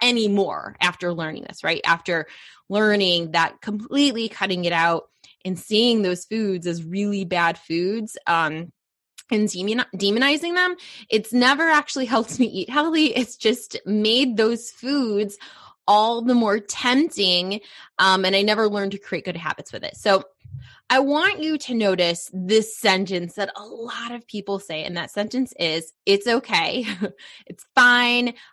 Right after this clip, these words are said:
I will just start over again on Monday." I want you to listen for that sentence because a lot of times what follows after that sentence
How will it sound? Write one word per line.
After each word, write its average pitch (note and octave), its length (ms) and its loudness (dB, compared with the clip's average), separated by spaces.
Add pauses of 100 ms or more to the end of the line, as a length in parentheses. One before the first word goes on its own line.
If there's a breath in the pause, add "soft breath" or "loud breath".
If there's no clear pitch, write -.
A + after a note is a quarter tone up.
(100)
I F#3 220 8
will G#3+ 180 2
just G3 280 -4
start F3+ 300 0
over D#3+ 460 -4
again D#3 520 -4 (100)
on D#3+ 180 -6
Monday." D3 360 -6 (380 loud breath)
I G#3 120 2
want G#3+ 340 2
you C4 160 -2
to E4 100 -2
listen G3 380 -4
for F3+ 140 -6
that E3 200 -6
sentence F3 440 -12
because G#3+ 320 -2
a G#3+ 60 2
lot G#3 360 2
of D4+ 120 -4
times F#3+ 540 -4 (180)
what G3 340 -4 (100)
follows A#3 800 2
after G3+ 400 0
that B3+ 320 -2
sentence A3 720 -6